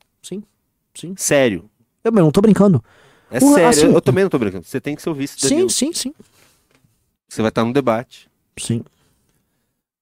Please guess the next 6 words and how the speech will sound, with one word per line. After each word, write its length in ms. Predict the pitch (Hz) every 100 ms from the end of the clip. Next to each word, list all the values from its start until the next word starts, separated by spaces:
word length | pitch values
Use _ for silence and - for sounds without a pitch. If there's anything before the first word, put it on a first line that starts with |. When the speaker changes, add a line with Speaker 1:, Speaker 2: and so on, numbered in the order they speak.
| -
Speaker 2:
Gustavo 720 | 156 - 165 180 175 185 - -
Mortari 480 | 127 147 - 139 143
mandou 260 | 107 107 120
dez 240 | 107 120
e 40 |
noventa. 500 | 127 107 104 117 92